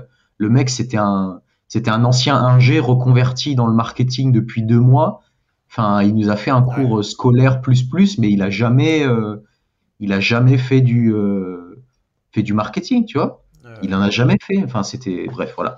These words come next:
Speaker 1: Du coup, ce master ne m'a, ne m'a rien appris. Il m'a juste permis de rencontrer la bonne personne.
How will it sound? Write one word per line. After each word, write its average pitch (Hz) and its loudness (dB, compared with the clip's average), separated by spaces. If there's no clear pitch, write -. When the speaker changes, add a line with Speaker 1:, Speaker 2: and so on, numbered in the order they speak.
Speaker 1:
Du 127 2
coup, 165 2
ce - -2
master 135 0
ne 131 4
m'a, 117 2
ne 113 0
m'a 120 0
rien 131 2
appris. 139 0
Il 123 0
m'a 117 2
juste 127 0
permis 151 -2
de 139 0
rencontrer 135 -4
la 127 2
bonne 123 4
personne. 151 -2